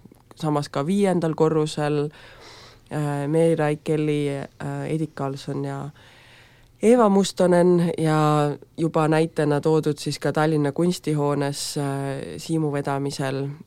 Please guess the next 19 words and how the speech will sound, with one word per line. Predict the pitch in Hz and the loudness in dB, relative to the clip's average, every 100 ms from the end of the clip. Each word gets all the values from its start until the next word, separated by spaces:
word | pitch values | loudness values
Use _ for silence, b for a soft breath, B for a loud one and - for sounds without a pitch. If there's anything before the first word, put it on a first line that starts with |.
| - | -10
nii | 147 143 131 | -4 -4 -2
kunstihoones | 160 165 151 143 143 | -6 -4 -6 -4 -6
kui | - 135 | -8 -6
galeriides | 143 143 165 170 143 - | -4 -2 -2 -2 -4 -4
toimunud, | 147 147 143 139 139 - 143 | -2 -2 -2 -4 -6 -8 -8
äh, | 139 143 | -6 -4
hea | 165 151 | -2 -2
olemise | 147 143 143 147 143 147 160 | -2 -4 -6 -8 -8 -8 -4
kunstipakett. | 160 165 - 143 143 - 185 - - B B B | -4 -4 -8 -10 -10 -8 -8 -8 -20 B B B
Ja | 180 | -2
mulle | 190 | 2
tundub, | 233 262 170 | 2 2 0
et | 160 | 0
võib-olla | 208 202 175 156 | 0 0 0 0
need, | 156 151 - | 0 -4 -2
äh, | 151 151 147 143 B B B B - | 0 0 0 -4 B B B B -4
ma | 170 | 0
rääkisin | 185 185 170 | 0 0 0
Jane | 185 226 | 2 2